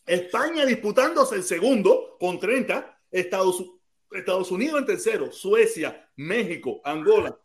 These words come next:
Uruguay y Suiza. ¿Me están escuchando, Pipo?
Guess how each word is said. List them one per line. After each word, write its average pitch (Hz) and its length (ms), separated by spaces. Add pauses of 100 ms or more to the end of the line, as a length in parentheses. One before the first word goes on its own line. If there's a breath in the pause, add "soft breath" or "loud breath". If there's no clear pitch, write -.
(140)
Uruguay 156 500 (840)
y 160 120
Suiza. - 440 (680)
¿Me 143 120
están 269 360
escuchando, 359 800
Pipo? 415 640